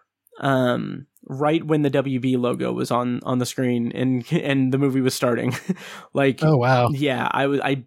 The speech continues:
Speaker 1: barely got, like, I sat in the back row and, like, I was nervous 'cause it was, like, it was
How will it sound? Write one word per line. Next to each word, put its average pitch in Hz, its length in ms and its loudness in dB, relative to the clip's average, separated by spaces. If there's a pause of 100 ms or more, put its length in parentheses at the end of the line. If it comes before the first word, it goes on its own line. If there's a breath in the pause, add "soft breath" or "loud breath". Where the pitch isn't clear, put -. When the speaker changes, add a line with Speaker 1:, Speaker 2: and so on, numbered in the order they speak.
(100)
Speaker 1:
barely 151 420 0
got, 127 220 0
like, 139 160 0
I 143 380 0
sat 151 380 -2
in 143 100 0
the 127 80 0
back 135 360 -2
row 127 300 0
and, 135 200 -2
like, 123 140 -2
I 127 60 0
was 123 140 -2
nervous 147 320 0
'cause 131 160 0
it 135 40 2
was, 117 80 -2
like, 120 100 -6
it 127 60 -2
was 120 180 -6